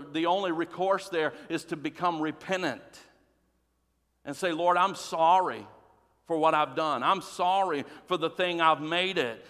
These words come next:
If you're standing on a street corner and you're shouting at passersby that they're going to hell and you end up persecuted,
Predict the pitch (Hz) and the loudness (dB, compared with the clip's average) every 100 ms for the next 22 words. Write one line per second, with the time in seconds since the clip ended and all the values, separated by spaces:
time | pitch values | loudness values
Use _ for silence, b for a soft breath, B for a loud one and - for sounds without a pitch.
0 | B 165 156 185 180 196 190 202 185 175 | B -4 -2 -4 -4 -2 0 0 0 0
1 | 156 - - 190 208 - 156 139 143 147 | -2 -6 -2 -2 -2 -2 -2 0 -2 -2
2 | B - 156 156 - 185 190 185 165 160 | B -2 -2 -2 2 6 6 6 0 -2
3 | 175 185 180 180 135 135 190 185 151 143 | 4 2 2 -6 0 4 6 6 2 -4
4 | 165 156 185 185 151 156 196 170 156 156 | -2 2 2 2 0 2 4 4 2 -2
5 | 160 180 190 170 - 202 214 196 - 160 | -2 0 4 2 2 -2 -2 -4 -6 -4
6 | 143 | -4